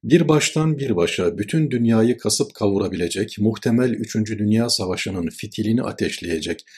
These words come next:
her türlü kışkırtma ve teşebbüse karşı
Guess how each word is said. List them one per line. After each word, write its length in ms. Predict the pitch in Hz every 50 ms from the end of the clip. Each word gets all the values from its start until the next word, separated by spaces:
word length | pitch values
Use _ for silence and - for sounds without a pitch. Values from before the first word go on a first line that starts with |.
| - _ _
her 320 | _ 123 127 151 151 151
türlü 440 | - - 113 95 82 82 82 80 -
kışkırtma 680 | - - 104 - - - 113 104 - - 117 123 113 98
ve 160 | 87 80 82
teşebbüse 680 | - - 92 - - 90 85 85 87 - - 120 120 -
karşı 520 | - 101 85 78 - - - 117 123 -